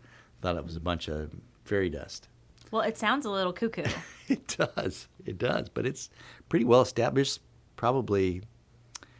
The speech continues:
Speaker 1: when I started, there was probably just less than a thousand papers on mycorrhizae, but I think there's probably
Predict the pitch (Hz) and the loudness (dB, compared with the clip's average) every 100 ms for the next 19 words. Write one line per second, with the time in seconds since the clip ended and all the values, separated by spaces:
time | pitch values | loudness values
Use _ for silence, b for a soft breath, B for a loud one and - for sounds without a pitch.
0 | b b - 113 120 - 120 110 110 101 | b b 0 6 6 8 8 10 8 6
1 | 98 85 104 98 101 90 92 - - - | 2 0 0 2 2 -2 -4 -8 -14 -20
2 | _ 143 131 - - 98 101 - 92 90 | _ -18 -16 -14 -8 -4 -2 -2 -4 -2
3 | 90 92 92 82 90 90 90 85 82 85 | -2 -2 -6 -6 -6 -6 -6 -4 -4 -4
4 | - 82 80 87 92 85 82 82 82 104 | -6 -6 -6 -6 -8 -6 -6 -6 -6 -10
5 | - 101 85 - 87 90 87 90 80 | -6 -6 -6 -8 -6 -6 -4 -4 -4